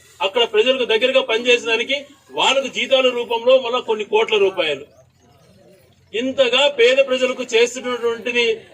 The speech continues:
గతంలో ఎవరు ఆలోచన చేయలే, ఈ మాదిరి చేయాలా అని చెప్పి. మన పిల్లలు, పసిపిల్లలు స్కూల్ బడికి పోతే అమ్మ ఒడిని అకౌంట్లో వేశారు, కాలేజీకి పోతే విద్యా దీవెన అంటాడు, లేకపోతే వసతి దీవెన అని డబ్బులు వేశారు.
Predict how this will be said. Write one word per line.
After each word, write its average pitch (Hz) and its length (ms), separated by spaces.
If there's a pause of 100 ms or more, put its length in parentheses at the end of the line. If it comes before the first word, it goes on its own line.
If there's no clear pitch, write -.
(120)
గతంలో 240 280
ఎవరు 247 280
ఆలోచన 269 380
చేయలే, 247 260
ఈ 226 40
మాదిరి 214 260
చేయాలా 202 400
అని 180 160
చెప్పి. 143 260 (1300)
మన 220 120
పిల్లలు, 254 380
పసిపిల్లలు 254 640 (240)
స్కూల్ 240 220
బడికి 262 260
పోతే 254 440 (260)
అమ్మ 220 120
ఒడిని 247 320
అకౌంట్లో 220 440
వేశారు, 180 340 (680)
కాలేజీకి 262 440
పోతే 262 460 (200)
విద్యా 254 280
దీవెన 247 500 (160)
అంటాడు, 226 480 (120)
లేకపోతే 185 260
వసతి 226 180
దీవెన 226 240
అని 214 160
డబ్బులు 175 320
వేశారు. - 520